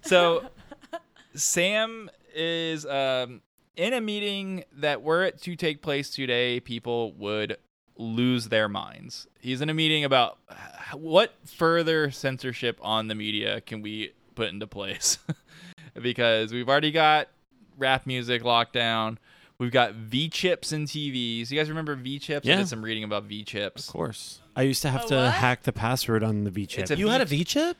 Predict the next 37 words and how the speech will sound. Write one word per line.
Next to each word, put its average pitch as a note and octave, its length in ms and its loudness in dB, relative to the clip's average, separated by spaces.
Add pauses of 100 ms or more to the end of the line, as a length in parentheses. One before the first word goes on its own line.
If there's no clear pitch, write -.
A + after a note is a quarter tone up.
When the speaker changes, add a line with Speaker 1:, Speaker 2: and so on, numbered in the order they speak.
Speaker 1:
So D#3 160 -4
the D3+ 60 0
Speaker 3:
My B2 80 6
Speaker 1:
V-chip, F#3+ 120 2
Speaker 3:
grandparents A#2+ 340 4
had G2 100 0
a - 20 -6
V-chip. G2 320 -4
Speaker 1:
uh, C3+ 400 4 (320)
over-the-air D3+ 680 2
broadcast, B2+ 840 0
I A#2+ 60 -4
guess D3+ 140 -6
cable G#2 320 -6
stuff F#2+ 240 -12
too, E2+ 520 -6 (460)
they A#2 380 0
embed B2 560 2
somehow A#2 500 0
the G#2 160 -2
rating A2+ 520 -4
for F3 120 -6
the E3+ 140 -6
thing, F#3 480 -6
and B2 160 2
in C#3 560 -4
the B2+ 100 0
T D3 400 -4 (480)
Vs, A2 200 -10
you A2+ 120 -8
can, G#2+ 320 -6 (640)
via A#2+ 720 4 (400)
pa-, B2 300 2 (160)
parental C3+ 380 -2
control, G2+ 600 -4
say, G#2 300 0
like, G#2 220 -2